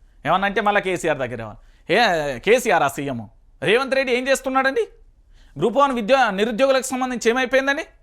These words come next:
ఇవన్నీ డైలాగులు వద్దు, అంతా కూడా ఆచితూచి, అంతా అబద్ధాల బూటకం మీద. తెలంగాణలో కాంగ్రెస్ ఎట్లా వచ్చిందో ఆ దేశంలో కూడా భారతీయ జనతా పార్టీ గట్లనే వచ్చింది.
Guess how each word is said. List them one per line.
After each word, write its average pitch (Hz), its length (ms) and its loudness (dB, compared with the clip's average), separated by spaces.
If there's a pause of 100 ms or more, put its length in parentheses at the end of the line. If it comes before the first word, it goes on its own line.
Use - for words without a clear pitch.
(520)
ఇవన్నీ 330 340 2
డైలాగులు 294 380 6
వద్దు, 180 320 0 (160)
అంతా 220 340 0
కూడా 262 240 2
ఆచితూచి, 233 720 2 (360)
అంతా 226 300 6
అబద్ధాల 220 680 8
బూటకం 240 500 0
మీద. 170 120 -6
తెలంగాణలో 254 680 2
కాంగ్రెస్ 247 440 2
ఎట్లా 240 220 0
వచ్చిందో 240 380 2 (320)
ఆ 160 100 6
దేశంలో 262 460 4
కూడా 254 140 2
భారతీయ 233 400 4
జనతా 214 260 -2
పార్టీ 214 280 -2
గట్లనే 175 340 -4
వచ్చింది. 113 320 -12